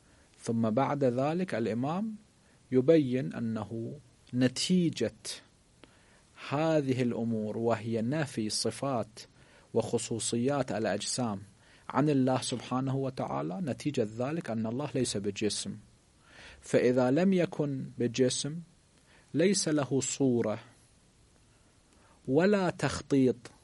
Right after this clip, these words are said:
تخطيط يعني حدود الصورة. الله سبحانه وتعالى ليس له حدود لصورته، لأنه ليس له صورة أصلا،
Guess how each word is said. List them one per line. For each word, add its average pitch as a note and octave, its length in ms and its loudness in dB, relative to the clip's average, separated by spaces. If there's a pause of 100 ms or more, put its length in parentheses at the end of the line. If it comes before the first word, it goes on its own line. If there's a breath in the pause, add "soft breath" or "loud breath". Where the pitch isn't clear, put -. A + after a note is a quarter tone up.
(120)
تخطيط D#3 540 -4
يعني B2+ 180 0
حدود C3+ 460 0
الصورة. A#2+ 720 -4 (180)
الله A#2+ 240 0
سبحانه B2 520 -8
وتعالى C#3 440 -8
ليس F3 280 -6
له C3 280 -6 (100)
حدود B2 400 -4 (640 soft breath)
لصورته، A#2+ 640 0
لأنه B2 500 0
ليس E3 240 4
له D#3+ 240 2
صورة D3+ 460 6
أصلا، G2+ 420 -4